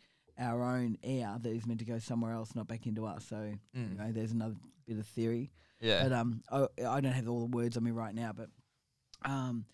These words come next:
Speaker 1: so deep breaths, even if it's just stop for every hour and just take, just stop, just be present. Don't think about yesterday, a minute ago,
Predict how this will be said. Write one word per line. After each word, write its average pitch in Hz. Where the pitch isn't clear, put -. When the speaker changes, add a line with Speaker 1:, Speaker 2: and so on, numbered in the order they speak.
Speaker 1:
so 131
deep 147
breaths, 117
even 147
if 127
it's -
just -
stop -
for -
every 123
hour 107
and 123
just 120
take, 123
just -
stop, 131
just 147
be 143
present. 156
Don't 120
think 127
about 113
yesterday, 151
a 131
minute 156
ago, 139